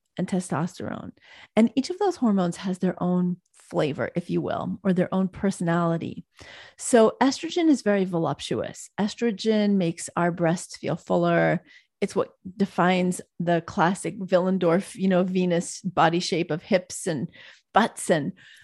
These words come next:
um, it really makes us juicy. I mean, literally, it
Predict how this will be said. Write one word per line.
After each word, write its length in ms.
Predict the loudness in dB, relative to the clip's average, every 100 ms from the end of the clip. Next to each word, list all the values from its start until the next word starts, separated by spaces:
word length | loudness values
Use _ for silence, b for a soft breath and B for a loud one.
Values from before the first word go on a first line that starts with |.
| B
um, 520 | 2 4 4 2 0 -6 _
it 160 | 2 6
really 240 | 6 6
makes 240 | 6 2 -2
us 140 | -6
juicy. 520 | -2 -2 -2 -4 -8
I 40 | -4
mean, 200 | -2 0
literally, 460 | 0 0 -2 -6
it 120 | -8